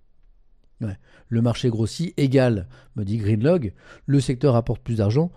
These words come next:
pas le secteur emploie plus de gens. Oui, oui, vous avez raison. C'est pas, c'est pas, c'est pas forcément contradictoire. Euh, Osmelou, t'avais raison. Tu avais raison.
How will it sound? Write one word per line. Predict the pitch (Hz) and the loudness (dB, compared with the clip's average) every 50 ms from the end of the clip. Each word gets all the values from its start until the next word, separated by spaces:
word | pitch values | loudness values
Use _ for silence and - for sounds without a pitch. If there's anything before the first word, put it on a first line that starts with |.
| - - - | -14 -4 0
pas | 147 151 165 | 2 2 2
le | 143 120 | 2 0
secteur | 110 - 123 101 - 151 156 | -2 -2 -4 -4 -2 -2 0
emploie | 135 123 - 135 135 127 | 0 -2 -2 -2 -2 -2
plus | 120 135 127 120 | -2 -4 -4 -2
de | 123 123 | 0 0
gens. | 131 131 123 127 - | 0 0 -2 -4 -4
Oui, | 139 | -2
oui, | 139 147 147 127 | 0 0 0 -2
vous | 110 | -4
avez | 101 95 | -6 -8
raison. | 95 104 120 143 131 - - - - - - 131 123 | -10 -10 -12 -12 -14 -18 -20 -20 -20 -20 -18 -18 -16
C'est | - - - | -16 -16 -14
pas, | 120 120 123 127 - | -14 -14 -14 -14 -16
c'est | - - - | -18 -16 -12
pas, | - 120 123 | -10 -6 2
c'est | 113 - - | 4 4 6
pas | - 123 | 4 2
forcément | - - 113 110 123 123 | -4 -6 -6 -6 -4 -4
contradictoire. | 117 110 - 101 104 117 - 135 127 127 - - - - - - - - - - - - - - - | -6 -6 -8 -8 -8 -8 -10 -10 -12 -12 -14 -18 -20 -20 -20 -20 -20 -20 -20 -20 -20 -20 -12 -6 -4
Euh, | 104 107 104 107 110 123 - - | -2 -2 -2 -2 -4 -6 -4 -2
Osmelou, | 139 120 - - 127 123 147 | -2 -2 0 0 2 2 2
t'avais | 143 147 117 98 92 | 2 0 -2 -2 -2
raison. | 104 120 127 123 - - - - - - - - - _ - _ - _ - _ _ _ _ _ _ _ _ _ _ _ _ - _ _ _ _ _ - - - - - - | -4 -6 -6 -10 -12 -18 -20 -20 -20 -20 -20 -20 -20 _ -20 _ -20 _ -20 _ _ _ _ _ _ _ _ _ _ _ _ -20 _ _ _ _ _ -20 -20 -18 -18 -16 -10
Tu | - 127 | -8 -6
avais | 104 104 104 | -4 -4 -4
raison. | 104 107 113 113 | -6 -6 -8 -12